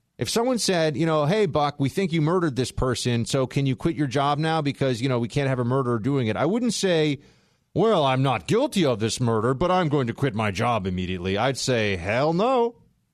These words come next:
Let's go. I'm innocent." So I think we all see where this is with the Schneiderman guy.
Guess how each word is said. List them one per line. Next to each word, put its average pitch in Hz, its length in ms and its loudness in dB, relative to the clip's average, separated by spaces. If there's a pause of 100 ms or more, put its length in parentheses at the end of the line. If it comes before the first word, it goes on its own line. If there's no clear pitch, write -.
(880)
Let's 151 220 -2
go. 175 260 2
I'm 175 160 2
innocent." 196 380 -2 (1600)
So 139 560 2
I 160 120 0
think 175 180 0
we 170 100 2
all 135 140 2
see 127 220 0
where 110 120 2
this 98 200 -4
is 92 120 -4
with 85 120 -6
the 87 80 -6
Schneiderman 87 500 -4
guy. - 220 -16